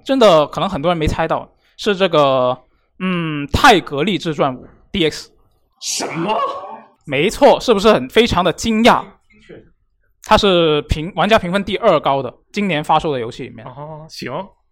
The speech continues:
Speaker 1: 嗯，
Speaker 2: 哦，
Speaker 1: 然后第，
Speaker 2: 这游戏
Speaker 1: 第三个，第三个其实刚刚也有人提到过，星之卡比。
Speaker 2: 哦，是那个，呃，最新的那个。
Speaker 1: 对，当然啊，就上半年发售的游戏嘛。
Speaker 2: 原来如此。
Speaker 1: 就泰-，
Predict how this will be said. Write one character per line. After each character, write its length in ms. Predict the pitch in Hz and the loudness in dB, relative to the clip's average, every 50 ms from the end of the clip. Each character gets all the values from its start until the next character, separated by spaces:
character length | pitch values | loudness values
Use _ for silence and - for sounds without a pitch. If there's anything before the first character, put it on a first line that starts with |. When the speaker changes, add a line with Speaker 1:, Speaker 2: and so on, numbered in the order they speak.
| _ _ _ _ - | _ _ _ _ -12
Speaker 1:
嗯， 300 | 147 135 127 113 120 - _ - | -10 -8 -8 -10 -12 -16 _ -20
Speaker 2:
哦， 100 | 123 120 - | -14 -6 -2
Speaker 1:
然 100 | 160 160 | 0 0
后 60 | 165 | 0
第， 60 | - | 0
Speaker 2:
这 40 | 240 208 | -2 -2
游 40 | |
戏 40 | 175 | -2
Speaker 1:
第 120 | - 202 190 | -2 -4 -2
三 260 | - 208 190 190 190 | 0 0 0 0 0
个， 220 | 175 165 139 131 | 0 0 -2 -2
第 100 | - 156 | -4 -6
三 160 | 151 165 165 | -4 -4 -4
个 120 | 165 160 135 | -2 -4 -4
其 100 | - 139 | -6 -8
实 260 | - 139 127 127 127 | -10 -10 -8 -8 -8
刚 120 | 127 151 139 | -8 -6 -6
刚 140 | 139 139 135 | -6 -6 -6
也 80 | 127 | -6
有 120 | 120 120 113 | -6 -6 -6
人 120 | 104 117 - - | -8 -10 -12 -14
提 140 | - 117 | -12 -10
到 120 | 117 117 117 | -8 -8 -8
过， 140 | 117 113 120 | -8 -10 -8
星 160 | - 175 180 | -6 -4 -2
之 80 | 170 170 | -2 -2
卡 160 | - 127 123 | -2 -4 -8
比。 120 | 123 113 - _ _ _ _ _ _ _ _ _ - | -8 -10 -18 _ _ _ _ _ _ _ _ _ -16
Speaker 2:
哦， 340 | 127 123 131 139 151 151 139 131 135 _ _ | -14 -12 -12 -14 -16 -18 -20 -20 _ _ _
是 180 | - - 208 208 | -14 -10 -8 -8
那 100 | 208 190 | -8 -8
个， 460 | 156 156 147 139 135 131 131 127 135 - - - - | -8 -8 -8 -6 -6 -8 -10 -12 -14 -16 -20 -14 -10
呃， 380 | 170 147 139 127 127 123 127 127 - _ _ | -6 -6 -6 -6 -6 -8 -10 -12 -14 _ _
最 140 | - - 190 | -8 -8 -6
新 160 | - 196 190 | -6 -6 -8
的 60 | 202 | -8
那 120 | 190 180 151 | -8 -8 -8
个。 160 | 127 123 113 | -8 -2 2
Speaker 1:
对， 140 | - - 208 | 4 4 6
当 140 | 175 226 226 | 6 6 6
然 100 | 202 190 | 6 6
啊， 160 | 185 165 156 | 4 2 0
就 300 | - - 214 175 151 156 151 - _ | -2 -4 -4 -4 -4 -6 -8 -12 _
上 240 | - - - 214 208 | -6 0 0 2 2
半 100 | 196 175 | 2 0
年 100 | 156 147 | 0 -2
发 140 | - 165 | -2 -2
售 140 | 175 196 180 | -2 0 0
的 80 | 160 131 | 0 0
游 80 | 120 | -2
戏 120 | 123 - 127 | -4 -6 -10
嘛。 140 | 113 110 127 _ - | -14 -14 -18 _ -18
Speaker 2:
原 100 | 110 104 | -16 -16
来 60 | 107 107 | -16 -16
如 120 | 104 110 110 | -16 -18 -20
此。 200 | - - - 165 - - _ - _ _ - | -20 -20 -20 -20 -20 -20 _ -20 _ _ 2
Speaker 1:
就 160 | 220 190 175 175 - | 2 2 2 2 2
泰-， 180 | - 269 220 | 2 2 2